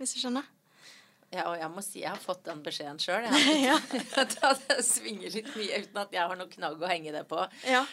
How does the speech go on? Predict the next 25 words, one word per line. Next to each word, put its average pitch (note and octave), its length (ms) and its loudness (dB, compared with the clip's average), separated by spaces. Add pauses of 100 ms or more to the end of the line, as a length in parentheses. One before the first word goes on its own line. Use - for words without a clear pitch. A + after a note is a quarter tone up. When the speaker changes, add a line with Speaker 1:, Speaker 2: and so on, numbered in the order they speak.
Speaker 2:
Så G3 240 0
det G#3 100 4
er G#3 80 6
jo G3 80 -2
sikkert G3 300 -10
mange D#3 180 -6
som D3 160 -12
kan, D#3 320 -8
eh, D#3+ 380 -6 (240)
kan F#3+ 100 -2
kjenne D3+ 320 -6
seg C#3+ 220 -4
igjen D3 180 -10
i. E3+ 100 -10 (220)
Speaker 1:
Men D#4+ 140 4
det - 80 2
er C#4 100 6
en C#4 140 0
ting C4 180 0
som C4 160 -2
jeg C4+ 80 -8
tror C#4+ 400 -4
helt A#3 320 0
garantert A#3 480 -2
da, G3+ 140 0